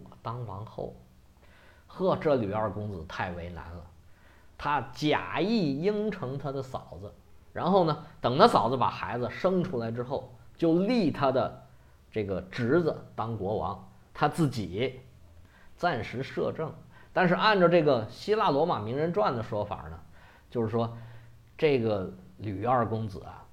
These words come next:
在这儿就没法待呀。这个金莲嫂子说：“你不答应我，”那他肯定是不愿意呀，是吧？然后他就散布谣言说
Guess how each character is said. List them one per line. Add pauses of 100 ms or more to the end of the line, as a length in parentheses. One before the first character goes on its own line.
(280)
在
这
儿
就 (140)
没
法
待
呀。 (1040)
这
个
金
莲
嫂
子 (480)
说
：“你 (160)
不
答
应
我，” (340)
那
他
肯
定
是
不
愿
意
呀，
是
吧？ (680)
然
后
他
就
散
布
谣
言
说